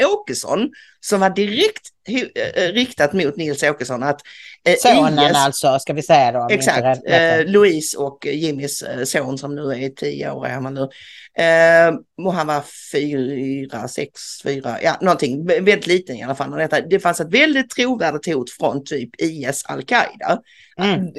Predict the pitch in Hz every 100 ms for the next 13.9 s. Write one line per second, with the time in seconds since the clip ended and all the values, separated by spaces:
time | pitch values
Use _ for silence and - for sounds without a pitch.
0 | 156 175 156 - 160 143 - - 143 -
1 | 139 147 147 233 285 277 262 269 254 185
2 | 185 - 180 156 151 151 - - - _
3 | - - 170 165 - 190 196 - 143 156
4 | 185 151 147 - 170 135 131 131 139 135
5 | 156 151 131 143 139 160 156 175 156 185
6 | 185 127 110 73 - - 165 190 _ _
7 | _ _ 156 147 135 - 277 349 208 226
8 | 254 214 196 123 147 - 82 - - 160
9 | 160 185 156 156 165 151 160 117 147 -
10 | 165 - 277 294 143 147 147 - 180 392
11 | - 311 - 107 160 - - 330 349 -
12 | 392 359 359 - 427 392 294 302 302 330
13 | 381 269 226 247 311 233 220 277 294